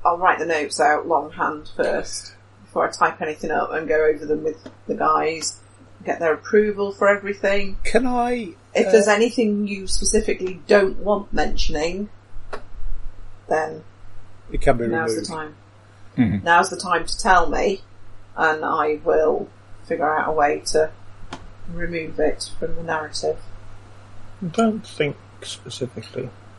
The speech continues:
Speaker 2: I may have helped Mister Donut at certain points. That might be not very political for
Speaker 3: You,
Speaker 2: me
Speaker 3: you
Speaker 2: to
Speaker 3: kept him, you kept him under observation at all times.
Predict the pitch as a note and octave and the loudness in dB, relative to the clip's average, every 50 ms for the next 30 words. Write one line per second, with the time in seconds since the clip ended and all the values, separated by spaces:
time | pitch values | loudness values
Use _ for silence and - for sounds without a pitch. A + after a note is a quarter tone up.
0 | - - - B2+ B2 C3 C3+ C#3+ D3 D#3 D#3 C#3+ - - - C#3 C#3+ D#3+ - - | -8 -4 -2 -2 0 2 4 6 6 8 6 4 4 2 2 2 2 2 -4 -12
1 | - - - - - - - - - - - - - - - - - - D3+ - | -14 -14 -14 -14 -16 -18 -20 -20 -20 -20 -20 -20 -20 -20 -20 -18 -12 -8 -8 -8
2 | - - C3+ B2 C#3+ C3 C#3+ C#3+ D3+ C#3 - - D3+ - - - C3 C3+ D#3+ D3 | -8 -8 0 2 4 6 6 4 2 -2 -4 -6 -8 -4 -2 0 0 0 -2 -6
3 | B2 - C#3 C#3 C#3+ D3 - - - - - - - - - - - - - - | -4 0 0 2 2 0 -4 -10 -12 -10 -10 -12 -14 -18 -20 -20 -20 -20 -20 -20
4 | - - - - - - - - - - - - C#3+ C#3 D3+ B2+ A#2 B2+ D#3 - | -20 -20 -20 -20 -20 -20 -20 -20 -20 -8 -2 0 0 0 0 -2 -4 -4 -4 -6
5 | - - C3 A#2 A#2 A2+ A2+ A#2+ B2 A#2+ - - - - - - - A#2+ A2 G#2+ | -8 -4 -4 -4 -4 -6 -8 -10 -10 -8 -8 -8 -4 -4 -4 0 0 0 0 0
6 | A2 A2 F#2+ - - - - B2+ A2 - - - - A#2 A2 G#2 - - - - | -2 -6 -8 -10 -10 -6 -4 -4 -4 -6 -8 -6 -4 -4 -4 -4 -6 -12 -8 0
7 | - - C3 C3+ - D3 C#3 C#3 C#3+ C3+ - - - F#3+ E3 C#3 C#3 F#3 - D3+ | 4 6 8 8 8 6 6 6 6 6 4 4 4 4 4 6 6 6 6 6
8 | D3 C3+ - - D3 - - F#3 D3+ D3+ D3+ C#3 C3 C#3 C#3 C3 B2 A2+ C3 A#2+ | 6 6 6 4 2 2 0 0 2 2 2 2 2 0 -2 -2 -2 -2 2 4
9 | B2+ B2+ A#2+ - - A#2 G#2+ G#2+ A2+ G2+ G2+ - - A#2+ E2 D#2+ D2+ - - - | 6 6 4 4 -2 -6 -8 -6 -8 -10 -8 -4 -4 -2 -2 -2 -6 -8 -14 -18